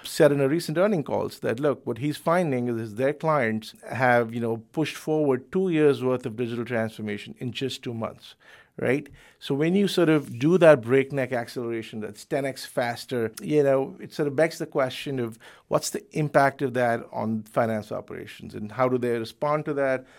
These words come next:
How do finance operations evolve, right? So if you look at the traditional finance back offices, that's really based on four pillars, right? First, you know, you manually key in data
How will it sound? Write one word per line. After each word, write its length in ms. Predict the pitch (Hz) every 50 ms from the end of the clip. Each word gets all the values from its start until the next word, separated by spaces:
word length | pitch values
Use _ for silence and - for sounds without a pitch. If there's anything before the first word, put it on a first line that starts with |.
| - _ _
How 180 | - 120 127
do 100 | 123 131
finance 460 | 123 - 135 123 123 120 120 117 -
operations 720 | 120 113 110 - 120 113 110 107 - - - 117 110 101 - _ - - - - _ _ _ _ _ -
evolve, 380 | 139 131 120 110 - - - - _
right? 320 | - 120 120 127 151 - - - - - - _ _
So 140 | - - -
if 100 | 160 160
you 80 | 196 185
look 200 | 196 226 240 -
at 240 | 254 247 240 202 175
the 80 | 180
traditional 580 | 175 180 - 151 131 120 160 156 - - 175 160
finance 380 | - - 143 127 127 123 123
back 300 | 110 104 113 107 110 110
offices, 480 | 120 113 117 - 139 131 - 151 - -
that's 320 | - 214 240 - - -
really 240 | 196 196 208 208 175
based 440 | 127 123 139 139 147 143 - - -
on 280 | 139 127 123 120 113 - - _ _ _ - -
four 180 | - 151 143 139 135 135
pillars, 380 | 151 131 104 92 82 - - - _
right? 260 | 120 120 127 139 135 - -
First, 520 | _ _ - - 143 135 170 190 185 - - _ - _ _ _ _ -
you 80 | 143
know, 60 | 127
you 220 | 131 131 123 127 123
manually 480 | 120 127 127 127 143 151 151 151 147
key 320 | 139 - - 151 151 - 147
in 160 | 147 143 131
data 320 | 123 131 127 123 135 143